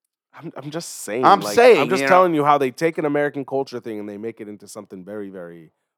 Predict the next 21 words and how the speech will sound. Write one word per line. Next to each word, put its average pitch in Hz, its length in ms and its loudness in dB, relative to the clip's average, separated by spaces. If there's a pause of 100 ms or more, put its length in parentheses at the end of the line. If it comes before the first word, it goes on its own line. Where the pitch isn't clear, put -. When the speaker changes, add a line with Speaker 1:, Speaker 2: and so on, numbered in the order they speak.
Speaker 1:
prominent 92 400 -6
in 87 80 -18
their 76 140 -18
country. - 400 -20 (400)
That's 117 100 -6
what 208 60 2
Speaker 2:
Oh, - 60 4
Speaker 1:
I'm 180 40 4
Speaker 2:
oh, 147 60 4
Speaker 1:
trying 190 100 0
to 196 60 -2
Speaker 2:
yeah, 202 80 2
Speaker 1:
say. 151 60 -6
Speaker 2:
listen, 143 580 -2
uh, 113 180 4
uh, 113 100 0 (140)
obviously, 131 560 4
wherever 135 540 0
you 151 160 -2
got 131 240 4
any 131 260 -4